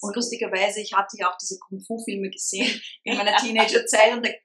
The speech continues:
Speaker 1: speziell der chinesische Arzt hat mich besonders beeindruckt, weil es einfach eine ganz andere Herangehensweise ist und eine sehr umfassende. Und ja, es hat auch seine Grenzen, die T C M, aber sie ist extrem hilfreich.
Speaker 2: Ja.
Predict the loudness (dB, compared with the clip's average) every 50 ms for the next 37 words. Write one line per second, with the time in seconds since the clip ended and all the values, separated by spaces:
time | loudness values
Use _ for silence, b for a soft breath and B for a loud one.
0 | _ -8 -4 -2 -2 0 2 2 2 2 2 2 -2 -2 -2 0 2 4 4 4
1 | 4 2 2 2 2 2 2 2 4 6 6 6 4 2 2 2 2 2 0 -2
2 | -6 0 2 4 4 6 8 8 8 8 6 2 -2 2 4 4 6 8 6 6
3 | 6 6 4 2 2 -2 -8 -8 -8 B B B B B B B B B 0 4
4 | 4 6 6 4 2 -2 -2 -2 0 0 -2 -4 -4 -4 -4 -4 0 4 6 6
5 | 6 6 2 -2 0 2 2 2 2 0 -4 -4 -4 -4 -2 0 -2 -2 0 0
6 | -2 -2 -2 -4 -4 -4 -4 -4 -6 -2 0 0 0 0 -2 -6 -6 -6 -6 -6
7 | -6 -6 -8 -14 _ -12 -8 -6 -6 -6 -8 -8 -4 -2 -2 -2 0 -2 -6 -4
8 | -2 0 0 0 -2 B B B B B B _ _ -2 2 4 4 4 2 -2
9 | -6 -6 -6 -6 -2 2 6 8 8 8 6 2 -2 -4 -4 -4 -4 -6 -8 -8
10 | -6 -4 -2 -2 -2 -4 -4 -6 -6 -6 -6 -8 -8 -8 -6 -6 -2 2 4 4
11 | 4 4 2 0 0 0 4 8 10 10 10 10 6 0 -4 -6 -6 -8 -8 -8
12 | -8 -8 -8 -8 -8 -8 -8 -10 -10 -12 -14 -16 -18 _ _ -14 -12 -12 -10 -10
13 | -12 -12